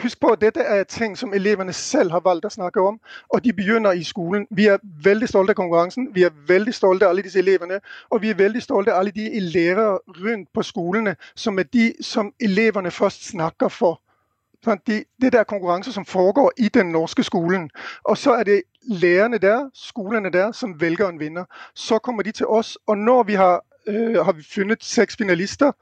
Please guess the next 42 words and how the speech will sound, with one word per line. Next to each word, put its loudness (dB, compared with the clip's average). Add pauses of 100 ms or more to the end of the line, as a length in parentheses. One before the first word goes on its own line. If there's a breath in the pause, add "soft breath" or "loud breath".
(380 loud breath)
så 0
får 4
hver 2
finalist -6 (200)
en 0
personlig -2
mentor, 0 (300 soft breath)
altså 0
en -4
person -2
som 0
følger 4
med 2 (320)
og 0
spør, 2 (180)
hvordan 0
de -4
har 4
det. -4 (580 loud breath)
Og 0
my-, -4
mye 2
av 0
det, 0
vi -2
gjør, 4
det 2
er, 2
at -4
vi -10
hjelper 0
dem -10
med -2
å -6
tenke -4 (100)
argumenter. -4 (400 soft breath)
Det 4
vi 0
gjør 4
her, 2 (300 loud breath)
vi -4
lager 4